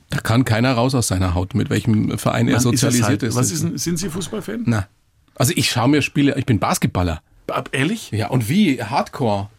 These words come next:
Speaker 1: Ich bin fast gestorben mit den Bayern jetzt
Speaker 2: Mhm.
Speaker 1: in Mailand beim fünften Spiel.
Speaker 2: Haben Sie selbst auch Basketball?
Speaker 1: Ich hab mal eine Saison Bundesliga auf der Bank gesessen.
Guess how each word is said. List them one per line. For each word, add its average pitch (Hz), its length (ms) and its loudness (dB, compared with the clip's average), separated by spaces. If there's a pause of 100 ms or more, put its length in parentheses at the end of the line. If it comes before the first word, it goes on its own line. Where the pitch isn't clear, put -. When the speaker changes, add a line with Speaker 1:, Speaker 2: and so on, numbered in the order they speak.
(360)
Speaker 1:
Ich - 120 0
bin 120 260 4
fast - 260 -2
gestorben 165 380 2
mit 135 100 2
den 113 140 4
Bayern 98 340 2
jetzt 95 300 -2 (200)
Speaker 2:
Mhm. 113 140 -6
Speaker 1:
in 120 140 4
Mailand 98 380 2
beim 95 120 -6
fünften - 260 -8
Spiel. 95 280 -10 (320)
Speaker 2:
Haben 120 120 0
Sie 160 100 0
selbst - 340 -2
auch 170 120 -2
Basketball? 170 460 -2
Speaker 1:
Ich 180 80 0
hab 185 80 -4
mal 165 260 2
eine 165 220 0
Saison 156 300 0
Bundesliga 160 500 0
auf 139 80 0
der 156 80 -2
Bank 135 220 -4
gesessen. 95 400 -6